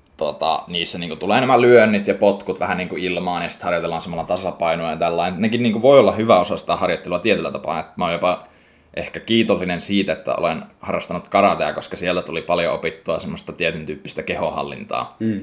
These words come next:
Speaker 1: niitten katojen muodossa. Mutta ongelma on siinä, että jos hinkkaa vaan niitä katoja päivästä toiseen,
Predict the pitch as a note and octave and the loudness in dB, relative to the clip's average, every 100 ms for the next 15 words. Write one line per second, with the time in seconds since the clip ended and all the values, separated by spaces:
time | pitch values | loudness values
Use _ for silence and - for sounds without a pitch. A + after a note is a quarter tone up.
0 | - - D2+ D#2+ D#2+ D2+ D2 D#2 D#2 C#2+ | -10 -8 -4 -2 0 0 -2 -4 -4 -4
1 | - E2 - - - - - F#2 - F#2+ | -8 -10 -18 -20 -20 -16 -6 -6 -2 2
2 | F2 D#2 - - _ _ _ _ - A#2 | 4 4 0 -14 _ _ _ _ 4 4
3 | A#2 G#2+ G2 G2+ A2 A2+ F2 D#2+ E2+ E2+ | 6 2 0 0 2 2 0 -4 -4 -2
4 | A2 A2 - F#2 F2 G#2+ G2+ F#2+ - G#2 | 0 -2 2 2 4 4 2 0 2 4
5 | G#2+ F2 D#2 E2 E2 D#2 - D2+ D#2+ D#2 | 6 2 0 0 0 -2 -8 -4 -4 -2
6 | - B1 | -6 -6